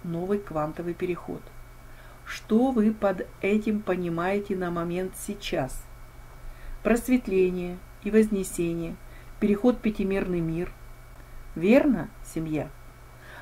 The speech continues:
Но этого невозможно будет достичь без единения со всем сущим,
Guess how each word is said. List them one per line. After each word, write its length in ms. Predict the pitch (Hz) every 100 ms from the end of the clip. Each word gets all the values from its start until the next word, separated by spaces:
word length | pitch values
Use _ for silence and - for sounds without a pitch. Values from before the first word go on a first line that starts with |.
| -
Но 260 | 180 185 -
этого 520 | 214 214 220 233 233
невозможно 840 | 233 214 185 170 165 170 185 208 208
будет 440 | 165 170 190 185
достичь 640 | 175 175 - - 196 - - - - - 160
без 300 | 175 190 202 - - -
единения 840 | 165 170 175 170 180 196 196 190
со 200 | - 170
всем 280 | - 185 185
сущим, 540 | - 165 - -